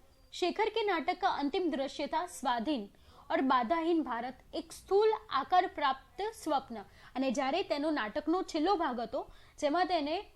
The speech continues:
અંતિમ દ્રશ્ય હતું સ્વાધીન, એટલે કે પોતાના ઉપર આધારિત હોય, પોતાના પર આધીન હોય, બાધાહીન એટલે મુશ્કેલી વગરનું ભારત એક સ્થૂલ આકાર, એક સ્થૂળ હતો તેવો આકાર તેને બનાવ્યો. એટલે આ જે વાર્તા છે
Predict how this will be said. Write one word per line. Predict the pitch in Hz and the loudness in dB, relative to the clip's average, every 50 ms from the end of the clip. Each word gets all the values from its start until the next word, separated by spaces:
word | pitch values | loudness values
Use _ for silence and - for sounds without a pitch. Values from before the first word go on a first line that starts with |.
| - - - | -20 -10 -4
અંતિમ | 302 294 285 392 403 403 330 | -2 0 2 2 4 2 4
દ્રશ્ય | - 320 294 302 - - 311 | 4 2 2 2 0 -2 -2
હતું | 294 233 - 359 349 | -2 -2 -2 -6 -6
સ્વાધીન, | - - 247 262 254 254 240 330 330 277 | -4 0 2 2 2 4 4 4 4 4
એટલે | 262 240 254 262 | 2 0 -2 -2
કે | 247 302 | -2 -2
પોતાના | 302 - 262 262 214 - 349 359 403 415 | -2 -2 -4 -2 0 2 2 2 4 4
ઉપર | 392 359 349 - 392 370 - - | 2 2 2 2 0 0 0 -2
આધારિત | - 240 233 196 302 311 330 349 339 - | -4 -4 -4 -2 0 0 0 0 0 -2
હોય, | 311 254 226 | -2 -4 -4
પોતાના | - - 262 220 285 285 277 294 | -6 -8 -6 -4 -4 -4 -4 -4
પર | 233 311 277 - - | -4 -6 -6 -6 -6
આધીન | 240 233 233 190 320 320 320 302 | -4 -4 -2 0 0 2 2 0
હોય, | 269 254 196 190 - - - - - - - | 0 -4 -6 -8 -10 -16 -20 -20 -18 -8 -2
બાધાહીન | 233 262 262 269 233 330 339 339 349 339 285 | 2 2 4 4 4 2 2 4 2 2 2
એટલે | 277 220 226 269 285 | 0 0 -2 0 2
મુશ્કેલી | 262 269 269 - - 370 370 339 403 | 2 2 0 -2 -4 -2 2 2 2
વગરનું | 349 349 294 - 294 277 302 311 | 4 2 2 2 0 0 0 0
ભારત | 262 285 247 240 262 302 - - _ - - - - - _ _ - | 0 0 -2 -2 -4 -4 -6 -8 _ -20 -20 -20 -20 -20 _ _ -4
એક | 370 - - - | -4 -4 -4 -12
સ્થૂલ | - - - - 392 415 415 | -16 -6 2 4 6 6 6
આકાર, | 403 320 254 226 - 226 214 | 6 6 4 2 -2 -4 -4
એક | - 285 277 - - | -4 -8 -8 -8 -14
સ્થૂળ | - - - - - 392 392 415 415 359 | -18 -18 -12 2 4 6 8 8 6 6
હતો | 320 247 240 - 294 339 | 4 0 0 0 -2 -2
તેવો | 381 - 330 339 349 | 0 0 2 4 4
આકાર | 294 - 233 233 226 302 302 311 - | 4 4 4 2 2 2 2 2 2
તેને | - 247 240 277 | -2 -2 -2 0
બનાવ્યો. | 285 254 240 226 208 196 180 196 196 - - _ _ - - - | 0 0 0 0 -2 -4 -6 -8 -12 -14 -18 _ _ -18 -8 -2
એટલે | 247 247 | 0 4
આ | 247 277 | 4 4
જે | 285 262 370 | 4 4 4
વાર્તા | 359 359 320 320 - 359 - | 4 4 4 4 2 0 0
છે | - 359 | 2 0